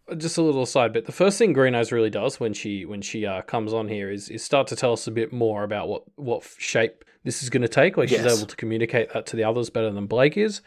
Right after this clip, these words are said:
Speaker 1: And, uh, <laughs> something that just sort of occurred to me rereading this was, like, Blake has spent this entire story kind of refusing to die when everyone and everything was saying he should just die.
Speaker 2: <laughs> Yeah.
Speaker 1: And then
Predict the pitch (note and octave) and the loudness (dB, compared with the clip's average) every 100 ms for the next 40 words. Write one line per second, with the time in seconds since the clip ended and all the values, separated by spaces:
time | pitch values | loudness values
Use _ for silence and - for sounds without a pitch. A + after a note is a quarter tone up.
0 | - - - C3 C3 B2+ A#2+ A#2 A2 - | -20 -20 0 2 4 6 6 6 2 -4
1 | _ _ - - - - - _ - - | _ _ -10 -10 -10 -14 -18 _ -20 2
2 | A3 B3 G3+ D#3 D#3 E3+ D3 B2+ C#3 C3 | 4 4 0 0 2 6 4 4 6 6
3 | B2+ C#3 A#2+ A2+ A#2 B2 A#2+ A#2+ A#2+ A#2 | 6 2 2 0 0 2 4 4 2 0
4 | A2 - A2+ A2+ A2+ G#2+ - _ _ D#3 | -2 -2 -2 2 0 0 -8 _ _ 6
5 | G3 G#3+ A3 - - _ _ - - D3+ | 6 4 -2 -2 -12 _ _ -16 0 2
6 | C3 - D3 C3 - C3 C3+ B2+ B2 - | 2 -2 -4 -4 -4 -2 4 4 4 0
7 | A#2 G2+ F#2+ G2 - G#2 G#2 G2 - B2+ | -2 -2 -4 -8 -8 -8 -8 -8 -8 -6
8 | A#2+ C#3 C3 A#2+ A2+ A#2+ G#2+ F2+ A#1+ - | -6 -2 0 0 -4 -6 -6 -6 -6 -10
9 | A2 G#2+ G2+ C#3+ C3+ C#3 B2 A#2 A2 G#2+ | -10 -8 -6 -2 2 4 4 2 0 -2
10 | A2 G#2+ G#2 G2 G2+ G#2+ G2 G#2+ G2 G2+ | -4 -6 -8 -8 -8 -8 -8 -10 -10 -12
11 | G2 G2 D3 - - - F#3 F3 D#3 - | -12 -2 -2 -2 -8 2 2 4 0 2
12 | C3 - - _ _ _ C#3+ C#3+ C3 B2+ | 0 0 -4 _ _ _ 2 2 2 -2
13 | A#2+ | -8